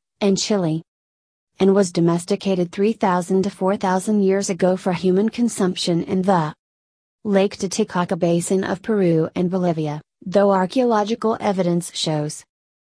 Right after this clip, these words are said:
a non-domesticated association with pastoral herding five thousand two hundred to seven thousand years ago.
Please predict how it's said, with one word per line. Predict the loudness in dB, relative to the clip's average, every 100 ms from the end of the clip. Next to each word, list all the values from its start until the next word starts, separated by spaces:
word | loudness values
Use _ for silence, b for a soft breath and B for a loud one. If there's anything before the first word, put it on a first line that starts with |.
| _ _
a | 0
non-domesticated | 2 2 0 0 0 -2 -2 -8 -4 -2 0 -2
association | -2 -2 -2 -2 0 0 0 0
with | 0 0
pastoral | -2 -2 -2 -2 -2
herding | 0 2 2
five | 0 0 2 0
thousand | 0 -2 0 0 -2
two | 0 0
hundred | 0 0 -2 -4
to | -10
seven | -4 -2 -2
thousand | 0 0 0 0 2
years | 2 2 -2
ago. | -2 0 0